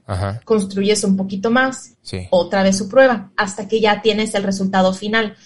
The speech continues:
Speaker 2: Así que para las pruebas con, de, de estas computadoras, pues, ¿cómo vas a probar la computadora si no tienes la nave?
Speaker 1: Claro.
Speaker 2: Entonces diseñamos unas simulaciones
Speaker 1: Mm.
Speaker 2: para que la computadora piense que está
Speaker 1: Ya.
Speaker 2: en la nave, piense que está en camino a Júpiter o que ya
Speaker 1: Ajá.
Speaker 2: está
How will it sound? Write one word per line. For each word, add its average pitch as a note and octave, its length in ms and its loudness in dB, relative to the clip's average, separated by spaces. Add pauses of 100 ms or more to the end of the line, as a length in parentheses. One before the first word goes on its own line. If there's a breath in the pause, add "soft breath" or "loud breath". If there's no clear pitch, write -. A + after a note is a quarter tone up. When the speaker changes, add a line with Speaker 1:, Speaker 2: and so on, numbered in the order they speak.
(220 loud breath)
Speaker 2:
Así G3 340 -4
que A3 460 2 (100)
para A3 220 2
las G#3+ 280 2
pruebas B3 440 0
con, G3 380 -6
de, G3 260 2
de F#3 80 4
estas G3 240 0
computadoras, G3+ 880 2 (500)
pues, A3 160 2
¿cómo C4+ 220 2
vas D4 200 4
a D4+ 80 -2
probar A#3 300 6
la C4 140 4
computadora G#3 640 0
si G#3 160 -4
no G#3 160 -2
tienes G#3 260 0
la F#3 160 2
nave? G#3 340 2 (460)
Speaker 1:
Claro. G#2 320 0 (640)
Speaker 2:
Entonces A#3+ 460 4
diseñamos G#3 640 2
unas G#3+ 200 2
simulaciones G3+ 800 2
Speaker 1:
Mm. G3 300 -8 (180)
Speaker 2:
para G3 260 2
que G#3+ 80 0
la G3 160 2
computadora G#3 880 2
piense C4 500 4
que A#3+ 80 -6
está G#3+ 180 -4
Speaker 1:
Ya. G#3+ 40 2
Speaker 2:
en G#3+ 60 4
la A3 80 2
nave, G#3 460 2
piense B3+ 420 2
que C4+ 60 -4
está C4 160 -2
en A3+ 120 -2
camino A3 300 0
a G#3 80 -4
Júpiter G#3 680 2
o F#3+ 80 2
que G3 100 -6
ya G3+ 120 4
Speaker 1:
Ajá. G#3 80 2
Speaker 2:
está G#3 320 2